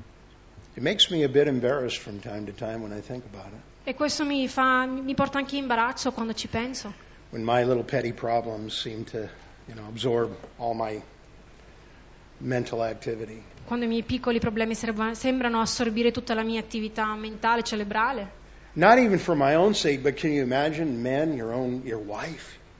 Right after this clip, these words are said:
Speaker 1: your child?
Speaker 2: Magari non per voi, ma voi uomini, immaginate vostra moglie o vostro figlio
Speaker 1: Being threatened by such violence.
Speaker 2: che viene minacciato da una grande violenza.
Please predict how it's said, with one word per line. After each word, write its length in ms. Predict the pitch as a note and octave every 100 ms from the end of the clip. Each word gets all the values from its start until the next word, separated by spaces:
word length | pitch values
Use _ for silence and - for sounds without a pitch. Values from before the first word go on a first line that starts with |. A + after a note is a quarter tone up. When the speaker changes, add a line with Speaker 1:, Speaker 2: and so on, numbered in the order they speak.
| -
Speaker 1:
your 120 | G#2+
child? 500 | - B2 B2+ D3+ C#3+ - - - - - - -
Speaker 2:
Magari 300 | A#3+ C#4 C#4+
non 220 | D4 D4+
per 240 | D#4+ D4
voi, 300 | A#3 C#4 D#4 A#3
ma 160 | A3+
voi 140 | A#3 C4+
uomini, 260 | C#4+ C#4+ B3+
immaginate 500 | A#3+ G#3+ A#3+ C4 C#4+
vostra 340 | C4 - C4
moglie 360 | A#3+ C4+ D#4+ C4+
o 20 |
vostro 300 | A#3+ B3 B3+
figlio 560 | - C4+ D#4+ B3+ G#3 G#3 - - -
Speaker 1:
Being 240 | B2 B2 A#2+
threatened 520 | - C#3+ C#3 C#3+ A#2+
by 140 | A2+
such 320 | G#2+ - G#2+
violence. 760 | A2+ A2 A2 G#2+ G#2 - - - -
Speaker 2:
che 120 | - C4
viene 280 | C4 C4
minacciato 720 | B3+ C4+ C4 - C#4 D#4+ E4+
da 80 | A#3
una 160 | A3 A3+
grande 280 | A#3 C4+ C#4+
violenza. 600 | A#3+ A3 A#3+ - G#3